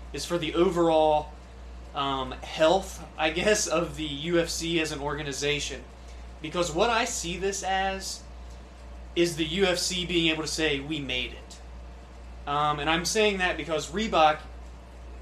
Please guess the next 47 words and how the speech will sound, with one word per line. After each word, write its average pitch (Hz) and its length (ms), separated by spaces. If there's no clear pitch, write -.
I'm 135 160
assuming 156 420
most 151 260
of 151 100
you 151 160
that 143 120
are 143 60
listening 147 400
know, 170 340
is 143 140
one 156 180
of 143 160
the 175 180
biggest 147 680
sports 156 400
apparel 147 320
brands 143 500
in 127 80
the 127 60
world. 151 420
You 135 80
know, 131 120
we've 131 120
got 135 160
the 151 60
Nikes, 143 560
the 147 160
Under 139 260
Armours, 135 560
Adidas, 143 720
Reebok. 143 500
I 151 40
mean, 143 160
it's - 160
prob-, 170 440
probably 185 300
top 143 280
five. 127 380
We've 131 100
got 139 220
Pumas 170 440
making 160 260
a 151 40
big 151 220
run 151 280
right 147 200
now 147 280